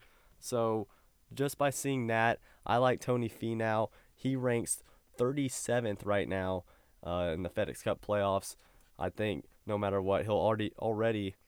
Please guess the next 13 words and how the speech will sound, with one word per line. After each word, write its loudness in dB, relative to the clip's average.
be -2
in, 0
but, -2
um, -10
I -4
can -6
fi-, -4
I -4
can -6
see -4
him -4
moving -2
inside 0